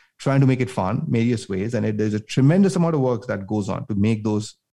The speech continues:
learning environments active, as we all know. But it's almost impossible the moment the, the students leave the classroom,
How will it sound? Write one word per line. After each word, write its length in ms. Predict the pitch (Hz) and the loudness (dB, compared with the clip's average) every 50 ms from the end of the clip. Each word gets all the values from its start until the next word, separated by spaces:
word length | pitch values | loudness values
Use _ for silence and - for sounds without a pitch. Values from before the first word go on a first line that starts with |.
| _ _ _ _ _ _ _ | _ _ _ _ _ _ _
learning 320 | - 110 110 113 117 123 113 | -2 0 0 2 2 2 4
environments 420 | 107 104 104 101 98 101 92 98 | 4 2 2 2 0 0 0 -2
active, 340 | 98 98 - - - - - | -4 -4 -6 -10 -10 -8 -6
as 160 | 104 98 98 | -6 -4 -2
we 80 | 107 101 | -2 -2
all 120 | 95 95 | 0 0
know. 420 | 104 123 139 123 104 107 131 139 - - - - - - - - - _ _ _ _ - | 2 2 2 2 0 0 -2 -4 -8 -14 -20 -20 -20 -20 -20 -20 -20 _ _ _ _ -2
But 120 | 131 131 | 0 0
it's 200 | 139 143 143 - - | 2 0 0 -4 -6
almost 340 | - - 151 196 220 180 170 | -4 0 2 2 4 4 4
impossible 560 | 156 147 143 143 143 - - 147 135 131 127 | 4 4 4 2 0 -2 0 0 0 0 2
the 80 | 120 | 2
moment 260 | 113 117 123 135 139 123 | 2 4 4 2 2 2
the, 200 | 117 117 131 - | 0 0 -2 -2
the 180 | - 120 107 104 | -4 -2 -2 -2
students 380 | 101 - - 120 127 131 123 - | -2 -2 0 0 2 2 2 2
leave 340 | 107 101 98 107 139 160 | 0 0 2 2 0 0
the 60 | 139 - | -2 -4
classroom, 640 | - - - - - - - - - 123 131 - | -4 -6 -6 -8 -8 -12 -12 -12 -12 -14 -16 -18